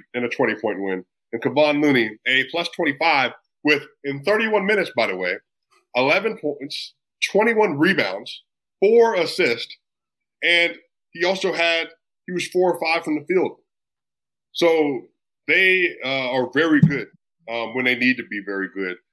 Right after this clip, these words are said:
And again, Ryan, I have a question for you. I asked you for the show that you are not allowed to cop out of this answer. <laughs>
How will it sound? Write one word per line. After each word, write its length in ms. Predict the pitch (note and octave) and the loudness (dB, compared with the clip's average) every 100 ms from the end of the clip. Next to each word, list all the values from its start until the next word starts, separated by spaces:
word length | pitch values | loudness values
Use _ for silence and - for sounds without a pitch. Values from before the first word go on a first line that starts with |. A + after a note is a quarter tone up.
| _ - | _ -4
And 240 | A#2+ B2 | 0 0
again, 240 | C3 F3 D3+ | 0 0 2
Ryan, 200 | C3 B2 | 2 2
I 40 | |
have 160 | D#3 D3+ | 2 0
a 60 | |
question 340 | - E3 - - | -2 -2 -2 -4
for 140 | D#3+ | 0
you. 160 | D#3 C#3+ | 2 2
I 100 | C3+ | 2
asked 220 | C#3 - | 0 -4
you 60 | C#3 | -6
for 140 | C#3 A2+ | -6 -4
the 40 | |
show 460 | - D3+ D3+ D3 _ | 0 2 2 -2 _
that 120 | B2 A2 | -10 -8
you 140 | A#2 | -4
are 60 | A#2 | 0
not 180 | C3+ C#3+ | 2 2
allowed 160 | C#3 | 2
to 80 | C3 | 0
cop 240 | - C3 C3+ | -2 -2 -2
out 140 | B2+ | -2
of 60 | A#2+ | -4
this 140 | A#2 | -2
answer. 300 | B2 - - _ - - _ _ _ _ _ _ _ | -4 -4 -12 _ -18 -18 _ _ _ _ _ _ _
<laughs> 80 | - | -6